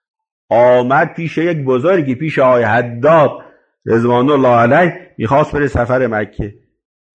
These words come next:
<clears throat> ایشون فرمودن من تو را به خدا نمیسپارم، خدا را به تو میسپارم.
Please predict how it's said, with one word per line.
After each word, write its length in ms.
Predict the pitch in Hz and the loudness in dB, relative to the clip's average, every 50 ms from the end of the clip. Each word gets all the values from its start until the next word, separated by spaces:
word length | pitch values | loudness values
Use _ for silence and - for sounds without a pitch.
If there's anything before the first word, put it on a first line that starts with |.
| _ _ _ | _ _ _
<clears throat> 600 | - - - 143 135 120 110 104 104 - _ _ | -6 -4 -2 -2 -2 -2 -4 -6 -8 -14 _ _
ایشون 260 | - 117 - 175 165 131 | -8 -6 -4 -4 -2 0
فرمودن 480 | 135 135 139 139 160 180 175 180 175 156 | 2 2 2 0 -2 -2 -2 -2 -2 -2
من 240 | 156 170 180 165 | -2 -2 -2 -2
تو 100 | - 160 | -2 0
را 160 | 165 175 175 156 | 0 2 2 0
به 120 | 156 147 | -2 -4
خدا 320 | 123 143 147 151 165 175 | -4 -4 -4 -2 -2 -2
نمیسپارم، 680 | 170 175 190 196 196 170 - - 156 147 139 131 123 117 | -2 -2 -4 -4 -6 -6 -4 -2 0 0 0 0 -2 -6
خدا 420 | 117 - 139 139 143 175 208 240 | -6 -4 -2 0 2 2 4 4
را 120 | 240 226 | 4 2
به 120 | 202 190 165 | 2 0 0
تو 160 | - 147 135 | -2 -2 -2
میسپارم. 540 | 127 117 98 - - - 98 95 95 - | -2 -4 -4 -6 -4 -4 -4 -2 -4 -6